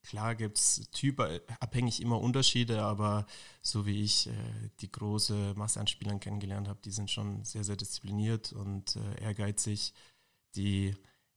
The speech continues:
gehen dann auch manchmal einen Meter mehr, als, als man erwartet. Die gehen vorm Training vielleicht noch in den Kraftraum, nach dem Training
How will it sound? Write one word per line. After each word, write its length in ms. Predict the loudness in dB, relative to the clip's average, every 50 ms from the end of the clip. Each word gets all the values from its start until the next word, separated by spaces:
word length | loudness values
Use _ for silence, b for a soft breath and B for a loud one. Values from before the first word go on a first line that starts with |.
| _ _
gehen 260 | 4 6 8 8 8 8
dann 180 | 6 6 6
auch 180 | 4 4 2 2
manchmal 720 | 2 2 2 2 2 2 2 2 2 2 2 0 -2 -2 -2
einen 140 | 0 0 2
Meter 300 | 2 0 0 0 0 0
mehr, 460 | 2 2 4 4 2 2 0 -4 -6
als, 460 | -8 -6 -4 -2 -2 0 2 0 0 0
als 180 | -2 -2 -2
man 160 | 0 0 0
erwartet. 500 | 0 0 2 2 2 0 0 -2 -4 -4
Die 100 | -4 -6
gehen 320 | -4 -4 -4 -2 -4 -4 -6 -10 _ _ _
vorm 200 | -4 -4 -4 -2
Training 280 | -2 -2 -2 -2 -2
vielleicht 260 | -2 -2 -4 -4 -2 -2
noch 80 | -2
in 60 | -2 -2
den 40 | -4
Kraftraum, 580 | -4 -4 -6 -6 -4 -4 -2 -2 0 -2 -2
nach 160 | -2 -2 -2
dem 100 | -2 -2
Training 540 | -2 -2 -2 0 0 2 2 2 2 0 -2